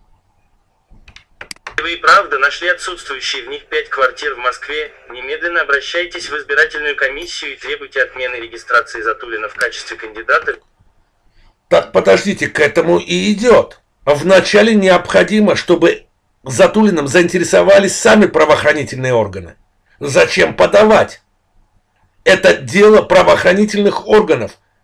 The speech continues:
Speaker 2: в частности, которые занимаются борьбой с коррупцией. Потому что важно не просто не допустить, а важно понять, кто ему заплатил,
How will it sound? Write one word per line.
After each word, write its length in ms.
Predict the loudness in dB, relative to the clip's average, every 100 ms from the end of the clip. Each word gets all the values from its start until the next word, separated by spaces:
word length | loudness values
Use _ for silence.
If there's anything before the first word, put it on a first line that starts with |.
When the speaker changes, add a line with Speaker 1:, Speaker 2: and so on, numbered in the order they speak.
| _ _ _ _ _ _ _ _ _ _ _ _ _ -16
Speaker 2:
в 120 | -2
частности, 640 | 2 2 2 -4 -4 -4
которые 320 | -2 2 2
занимаются 460 | 2 2 2 2 4
борьбой 360 | 4 4 4
с 80 | 2
коррупцией. 640 | 4 4 4 -2 -10 -12 -14 _ _ _ _ _ _ _ _ _ _ _ _ _ _ _ _ _ _ _ _ _ _ _ _ -2
Потому 320 | 2 2 2
что 240 | 2 0
важно 640 | 0 0 4 4 2 0 0
не 180 | 0 2
просто 480 | 2 4 4 4 4
не 140 | 2 2
допустить, 800 | 0 0 -4 -8 -10 -10 -12 _ _ _ _ _ _
а 140 | 0 2
важно 420 | 4 2 4 2
понять, 440 | 4 2 4 2
кто 420 | 0 -4 2 4 4
ему 260 | 4 2
заплатил, 760 | 2 0 4 2 2 -8 -12